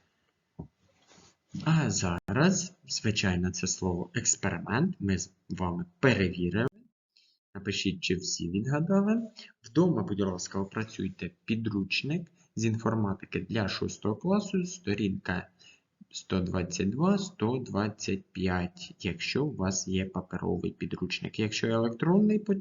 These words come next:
то це може бути сторінка сто сорок два, сто сорок сім, пункт п'ять крапка один.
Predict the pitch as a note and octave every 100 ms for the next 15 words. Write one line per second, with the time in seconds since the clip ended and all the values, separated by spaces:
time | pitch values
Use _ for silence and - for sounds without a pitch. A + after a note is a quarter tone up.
0 | G3 E3 E3 A2 D3 D#3+ G#2+ A2+ A2 G#2
1 | G2 F#2 A2 - F#2 F2+ - F2+ - F2+
2 | - F#2 F2+ G2 B2 D3+ - - - F#2+
3 | - G2+ F#2+ - F#2+ F2+ - - _ -
4 | G2+ D3 E3 - - F#2 F2+ F2 - F#2+
5 | F2+ - F2+ F2+ F2+